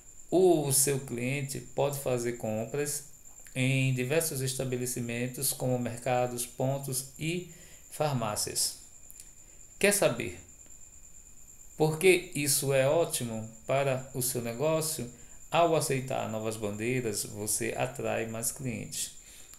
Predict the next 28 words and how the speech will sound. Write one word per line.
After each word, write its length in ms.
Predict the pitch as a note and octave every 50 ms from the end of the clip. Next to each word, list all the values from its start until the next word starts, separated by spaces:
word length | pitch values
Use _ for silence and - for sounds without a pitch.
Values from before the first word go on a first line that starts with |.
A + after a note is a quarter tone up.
| - - -
aumenta 640 | C#3 C3+ B2+ A#2 A2 G#2+ A2 A#2+ B2 - C3+ C3 -
as 200 | - B2+ B2 B2 -
chances 640 | - - A2+ A2+ A#2 A#2 - - B2+ - - C3+
de 140 | A#2+ A#2+ B2
turbinar 840 | A#2+ - - - E3+ E3 E3 D#3 D#3 D3 C3 B2 B2 B2 C3 B2+ -
o 40 | C#3
seu 160 | C3+ - C#3+
faturamento. 680 | C3+ - B2+ - D3 C#3 C#3+ B2+ A2+ G2+ F#2 - - - - - - - - - - - - - - -
O 160 | - D3+ E3
Personal 540 | D#3+ - D#3 - - C#3+ C3 B2+ B2 B2 B2
Convênio 580 | - A2+ A2+ A2+ B2 C3+ C#3+ C#3+ C3 A#2+ A#2 - - -
e 160 | D3 C#3 B2+
o 160 | A#2 A#2 -
Trio 380 | - - B2+ B2+ B2+ B2+ B2 A#2
Mais 540 | A#2 B2+ C#3+ D3 C#3 B2 A#2+ - - - - - - - - -
já 320 | - G#2+ A2 C#3+ C#3 C#3+
são 400 | C#3 C#3 - - B2 B2 B2+ B2+
aceitos 760 | B2 A#2+ A#2+ - - A#2+ A#2 A#2+ A#2+ B2 - C3+ C3 C3 - - - -
em 100 | C3 C3
supermercados, 1000 | C3 - C3 - B2 A#2 A#2+ A#2 A#2 - - A#2+ A2+ A2+ A2+ A2 A2 A2 A2
açougues 800 | A2 G#2+ - - - A#2 A#2 A#2+ A#2+ A2 A2+ A2+ A2+ - - - - - - - - - - - -
e 140 | C3 C3+ C#3
padarias. 760 | C3 C3+ C#3 C#3 C3+ C#3 C3+ A#2+ A2 G#2 G#2 G#2 G#2 - -
Não 300 | A#2+ A#2+ A#2+ A#2+ B2+ B2+
fique 280 | - - A#2 A2 -
de 140 | B2+ C#3 C#3
fora. 500 | C#3 - - - - - - - F2 - - - - - - - - - - - -
Parabéns 880 | - C3 C3 C3 C3 B2+ A2+ G#2+ G#2+ G2+ G2 G2 A2 B2 C3 - -